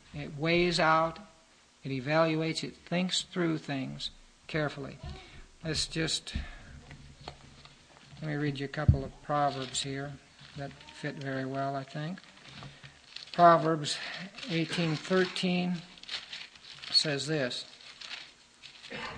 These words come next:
"He who gives an answer before he hears, it is folly and a shame to him." Saying, "This is the way it is," before you really know the way it is. But we're prone to do that.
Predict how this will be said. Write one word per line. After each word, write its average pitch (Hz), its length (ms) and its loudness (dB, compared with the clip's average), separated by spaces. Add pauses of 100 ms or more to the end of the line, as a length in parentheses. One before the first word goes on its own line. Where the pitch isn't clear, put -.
(1400)
"He 202 200 0
who 190 120 6
gives 170 240 4
an 160 100 0
answer 185 380 0
before 165 400 0
he 156 80 2
hears, 165 520 0 (600)
it 160 100 -2
is 151 160 -2
folly 175 440 0
and 180 100 0
a 170 40 0
shame 202 360 2
to 151 120 -4
him." 131 180 -8 (1160)
Saying, 147 360 -2
"This 160 180 0
is 165 80 -2
the 156 100 0
way 160 200 2
it 156 60 2
is," 170 220 2
before 151 300 -4
you 143 100 0
really 156 280 -2
know 156 440 0
the 143 100 -2
way 151 200 2
it 131 100 -6
is. 139 340 -6 (600)
But 156 120 -4
we're 170 100 0
prone 214 380 2
to 180 40 -2
do 190 240 0
that. 131 300 -6